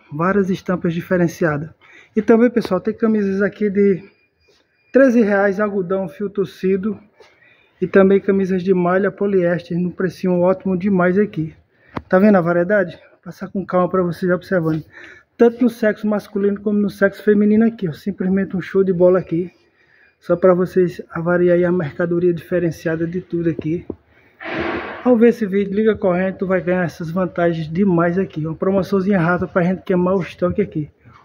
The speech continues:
Ou seja, fica com o nosso contato que vocês vão ter o privilégio de ligar sempre pra gente. E a gente sempre vai tá com o catálogo aqui mostrando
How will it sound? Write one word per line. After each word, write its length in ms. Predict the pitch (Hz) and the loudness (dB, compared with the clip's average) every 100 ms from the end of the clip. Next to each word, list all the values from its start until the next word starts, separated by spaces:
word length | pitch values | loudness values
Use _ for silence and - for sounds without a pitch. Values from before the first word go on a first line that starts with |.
| - | 0
Ou 60 | |
seja, 340 | 214 233 190 160 | 2 4 4 0
fica 340 | - 226 226 | -2 0 0
com 140 | 233 220 | -2 0
o 20 | |
nosso 280 | 202 202 - | 2 0 -2
contato 480 | 202 - 180 180 | -6 -2 -4 -4
que 40 | 190 | -4
vocês 300 | 190 - 185 | -4 0 0
vão 100 | 190 | 2
ter 140 | 202 | 4
o 80 | 190 | 4
privilégio 800 | 190 226 202 185 175 185 190 208 - - - - - - - | 4 4 6 6 6 4 0 -6 -10 -20 -20 -20 -20 -16 -2
de 120 | 202 | 4
ligar 320 | 220 202 196 | 6 6 4
sempre 260 | - 214 208 | 2 -4 0
pra 160 | 220 | 0
gente. 420 | 180 185 214 - - _ _ - | 2 0 -2 -4 -12 _ _ -4
E 80 | 185 | -2
a 80 | 175 | 0
gente 180 | 185 | -2
sempre 220 | - 190 180 | -2 -4 -2
vai 100 | 190 | -2
tá 160 | 185 | -2
com 120 | 208 | -2
o 40 | 175 | -2
catálogo 420 | 190 180 180 180 | 0 0 2 2
aqui 200 | 180 185 | 0 0
mostrando 560 | 180 165 - 175 175 | 0 0 0 -2 -2